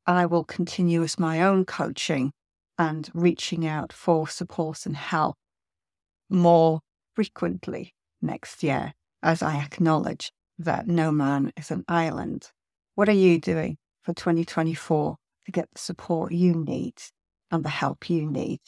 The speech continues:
If you want to learn about my coaching programs, there are limited seats available, and you can email me at heather at takingyourbusinessonline dot com.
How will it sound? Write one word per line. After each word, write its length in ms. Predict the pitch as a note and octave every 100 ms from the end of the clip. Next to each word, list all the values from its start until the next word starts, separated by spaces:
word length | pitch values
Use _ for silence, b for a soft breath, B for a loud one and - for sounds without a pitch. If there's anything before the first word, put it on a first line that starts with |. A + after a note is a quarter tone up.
| _ _ _ _ _
If 160 | - -
you 100 | G3
want 180 | G3+ G3+
to 420 | - F#3 F3 F3 F3
learn 460 | F3 F3 E3+ E3+ -
about 480 | E3+ E3+ E3 E3 -
my 220 | F3 E3+
coaching 380 | E3+ F3+ - F3+
programs, 640 | - F3 E3+ F3 E3+ F3
there 240 | E3+ C#3 E3+
are 140 | F3+
limited 600 | E3 D#3 D3 - D3 - -
seats 400 | - E3 - -
available, 640 | C#3 C#3 C3 C#3 C#3+ C#3+ - _ _
and 160 | D#3+ D#3+
you 60 | D3
can 220 | - D3+ -
email 440 | E3 D#3+ D3+ D3
me 260 | D3 D#3 D3
at 240 | D#3 D3
heather 480 | - - D3 D3 C#3+ - _ _ _ -
at 300 | D3+ - - -
takingyourbusinessonline 1700 | F3 E3 - D#3+ D3+ C#3 D3+ - C#3+ - - D3+ C3 C#3 D3 D3+ D3
dot 280 | C#3+ - -
com. 460 | - - B2+ B2+